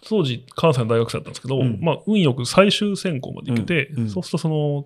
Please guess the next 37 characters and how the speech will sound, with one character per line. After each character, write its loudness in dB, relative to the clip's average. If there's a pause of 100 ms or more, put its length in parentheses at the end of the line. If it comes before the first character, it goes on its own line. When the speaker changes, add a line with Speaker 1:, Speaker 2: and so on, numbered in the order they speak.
Speaker 1:
多 -4
摩 4
セ 0
ン -2
タ -8
ー -8
ま -14
で -6
来 0
て 0
く -4
だ -12
さ -16
い -20
と -20
Speaker 2:
う -6
ん、 -2
う -4
ん。 -12 (200)
Speaker 1:
い -6
う -6
こ -12
と -12
で、 -12 (1040)
え -2
ー、 -16
は 2
る 4
ば -2
る -14
行 -6
き -4
ま -8
し -10
て、 -12
Speaker 2:
う -4
ん、 -8